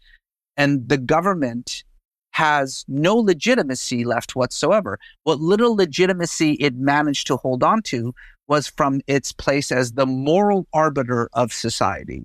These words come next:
right? We are the moral foundation of society. Well, you start mowing down young, you know, eighteen, seventeen-year-old girls on the streets,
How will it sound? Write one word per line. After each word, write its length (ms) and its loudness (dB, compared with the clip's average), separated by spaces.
right? 220 0
We 200 0
are 120 2
the 140 0
moral 640 2
foundation 800 0
of 140 -2
society. 500 -2
Well, 300 0
you 240 4
start 460 0
mowing 560 2
down 440 0
young, 400 0
you 80 4
know, 100 2
eighteen, 580 4
seventeen-year-old 1120 2
girls 800 0
on 200 4
the 100 4
streets, 1000 -2